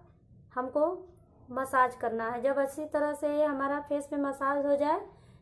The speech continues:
तो इसे पन्द्रह मिनट के लिए छोड़ देना सूखने तक।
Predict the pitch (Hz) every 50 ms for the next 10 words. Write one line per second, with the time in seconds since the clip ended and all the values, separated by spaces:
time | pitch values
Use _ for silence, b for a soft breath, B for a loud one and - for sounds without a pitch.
0 | B _ - 269 269 262 254 - 302 311 330 403 440 - - - - - - -
1 | - _ - _ _ _ - - - 262 254 262 262 285 302 294 294 285 285 285
2 | 277 - 294 285 269 285 302 330 330 - - 277 269 262 254 269 262 269 277 311
3 | 302 - - 247 - - 247 240 240 240 240 226 226 226 233